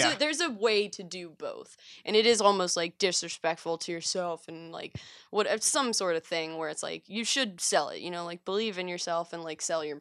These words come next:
Speaker 2: fucking merch and, like, give it to somebody if they really love it and, like,
Speaker 1: Mm-hmm.
Speaker 2: don't have money or something, but
Speaker 1: Well, I'm,
Speaker 2: it's a
Speaker 1: I
Speaker 2: tough, it's another skill. Like, I'm not good at sales.
Speaker 1: Well, I always,
Speaker 2: <laughs>
Speaker 1: I, I look at it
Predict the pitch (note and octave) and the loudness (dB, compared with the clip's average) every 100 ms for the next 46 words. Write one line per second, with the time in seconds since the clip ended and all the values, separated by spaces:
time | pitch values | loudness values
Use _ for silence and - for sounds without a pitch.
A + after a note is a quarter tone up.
0 | - E3 - F3 D#3+ C#3+ - - D#3+ D#3 | -10 -12 -12 -10 -8 -8 -10 -10 -8 -4
1 | A3 G3 E3 E3+ - E3+ E3 D#3+ E3+ - | 2 2 0 -6 -4 -4 -6 -8 -8 -8
2 | D#3+ D#3+ F3+ E3 D3 D#3+ F3 D#3+ D#3+ D#3 | -8 -6 -6 -6 -2 0 0 0 -2 -2
3 | D#3+ D#3+ F#3+ F#3 E3+ E3 E3+ E3+ F3 F3 | -6 -4 0 0 0 -2 -4 -6 -8 -10
4 | F3 F#3+ G3 G3+ G3 F#3+ - - _ - | -12 -12 -14 -16 -14 -12 -12 -12 _ -4
5 | G3+ C4 - C4+ C4+ - C4 B3+ G3 - | 2 4 4 2 0 -2 4 6 6 4
6 | C#4+ B3 C4 A#3 A#3+ - A3+ F3 D#3+ E3 | -2 2 4 6 4 4 4 4 2 -2
7 | G3 A3+ A#3+ B3+ F#3 F3+ F#3 F3 - E3 | 0 2 6 6 6 2 -4 -4 -4 -4
8 | C#3+ D#2 - - _ _ - C4 D4 F4+ | -6 -8 -10 -14 _ _ -2 2 4 6
9 | F#4 F4 A4 C5+ A3+ D#4+ B4 B4+ A#3 C4 | 8 10 10 10 8 6 4 6 8 8
10 | A3+ G#3+ F#3 D#3+ D#3+ D#3 D#3+ | 8 8 8 8 8 6 4